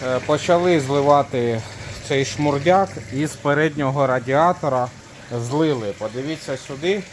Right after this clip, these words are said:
що ми маємо. Що ми маємо. Отак. Ну, це... Немає слів. Шмурдяк такий, болото.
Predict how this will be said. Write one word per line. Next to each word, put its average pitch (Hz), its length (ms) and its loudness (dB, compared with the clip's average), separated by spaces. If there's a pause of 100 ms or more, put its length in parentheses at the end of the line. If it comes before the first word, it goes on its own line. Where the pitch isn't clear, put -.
(600)
що 175 340 4 (180)
ми 147 220 -2
маємо. 120 600 0 (160)
Що 156 520 0 (200)
ми 135 180 -2
маємо. 107 560 -4 (480)
Отак. 107 440 -4 (1200)
Ну, 135 160 -6 (140)
це... 120 220 -4 (1160)
Немає 139 440 2
слів. 175 440 2 (1200)
Шмурдяк 127 600 0
такий, 120 320 -4
болото. 123 680 0